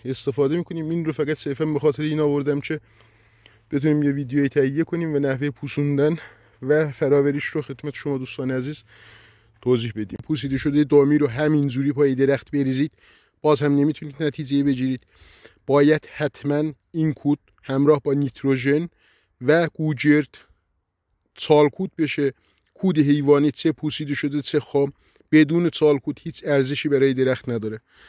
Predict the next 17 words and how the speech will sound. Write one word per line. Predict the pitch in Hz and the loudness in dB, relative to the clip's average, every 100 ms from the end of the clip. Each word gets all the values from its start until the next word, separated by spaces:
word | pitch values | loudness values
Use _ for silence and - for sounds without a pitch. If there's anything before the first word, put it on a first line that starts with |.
| _ | _
پس | - 160 - | -6 -4 -2
حتماً | 143 165 160 | -4 -2 -2
سعی | - 151 | 2 2
کنید | 147 147 - | 0 -6 -4
موقع | 143 135 147 | -4 0 0
استفاده | 139 - 127 139 135 156 196 _ _ _ _ _ | -2 -4 -4 -2 -2 -2 -4 _ _ _ _ _
این | 170 | -4
کود | 170 156 143 | -2 -4 0
رو | 160 160 - | 2 2 -4
چالکوت | - 147 131 117 131 | -2 2 2 0 -6
کنید. | - 113 110 - | -6 -8 -8 -2
یکی | 165 | -2
از | 147 | 2
دلایل | 143 135 139 151 | 2 4 2 2
عمده‌ای | 131 131 131 139 139 | 0 2 2 2 2
هم | 127 | 0
که | - 131 120 | 0 0 0